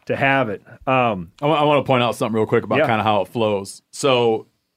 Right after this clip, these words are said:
Speaker 2: a part of it flows like this. Survival kits overview, a basic survival kit,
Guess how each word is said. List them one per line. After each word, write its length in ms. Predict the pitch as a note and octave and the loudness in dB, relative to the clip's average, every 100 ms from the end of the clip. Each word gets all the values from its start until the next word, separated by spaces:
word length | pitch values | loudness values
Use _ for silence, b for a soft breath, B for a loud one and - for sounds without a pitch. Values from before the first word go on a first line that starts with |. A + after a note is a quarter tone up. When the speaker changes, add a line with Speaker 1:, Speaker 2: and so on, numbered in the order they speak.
| _ | _
Speaker 2:
a 40 | A2+ | -4
part 320 | D#3 D#3+ C#3+ | 0 2 0
of 60 | |
it 60 | A#2 | 0
flows 320 | C3+ B2 G#2+ | 0 2 2
like 160 | G#2+ G2+ | -2 -2
this. 220 | A2 F2+ | -6 -6
Survival 520 | - B2 C#3 D#3 C3 | -2 2 4 4 2
kits 500 | B2 C3+ A2+ A2+ - _ | 0 0 0 -4 -18 _
overview, 640 | A#2 A#2 G#2 F#2 F#2 F2+ G#2+ _ _ _ _ _ | 0 0 -2 -6 -8 -10 -14 _ _ _ _ _
a 80 | G#2+ | -6
basic 460 | G2 D3+ E3 D3+ - | 0 2 0 -4 -6
survival 480 | B2 A2+ G#2+ G2+ | -2 0 0 -2
kit, 320 | G2 A2 G2 | -6 -4 -4